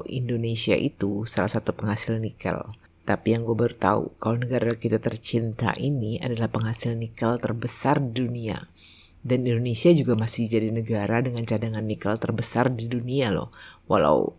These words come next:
baru aja, bukan baru sih, sebenarnya udah agak lama kedengaran ada saingannya. Tapi nanti itu kita ceritakan di ujung episode ini.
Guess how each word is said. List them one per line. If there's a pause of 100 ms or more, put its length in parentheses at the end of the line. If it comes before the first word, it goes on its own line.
(100)
baru
aja,
bukan
baru
sih,
sebenarnya
udah (120)
agak
lama (100)
kedengaran
ada
saingannya.
Tapi
nanti (160)
itu
kita
ceritakan
di
ujung
episode
ini.